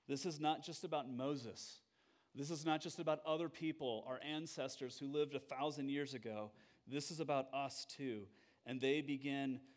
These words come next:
to find their place in the story of Scripture. They begin to realize this isn't a story about something that happened, but this is also a story about something that is happening even now. God is writing us into the story, they're realizing. I heard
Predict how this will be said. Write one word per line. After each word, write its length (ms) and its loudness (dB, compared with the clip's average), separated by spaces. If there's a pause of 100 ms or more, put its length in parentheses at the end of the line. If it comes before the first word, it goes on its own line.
(140)
to 140 0
find 600 0 (460)
their 380 4 (120)
place 500 0
in 80 -8
the 80 -8
story 280 -2
of 80 -6
Scripture. 420 -4
They 100 -2
begin 220 -2
to 60 2
realize 380 2
this 260 -4
isn't 360 0 (240)
a 60 -4
story 280 4
about 180 2
something 320 0
that 100 0
happened, 480 -2
but 120 -6
this 160 -6
is 120 -6
also 300 -8
a 40 -8
story 380 -6 (380)
about 240 -8
something 540 -6 (340)
that 80 -6
is 100 -8
happening 680 -4 (540)
even 320 -6
now. 380 -2
God 180 -4
is 160 -8
writing 400 -4
us 440 -8 (260)
into 200 -8
the 120 -6
story, 580 -6
they're 140 -6
realizing. 500 -6
I 80 -6
heard 280 0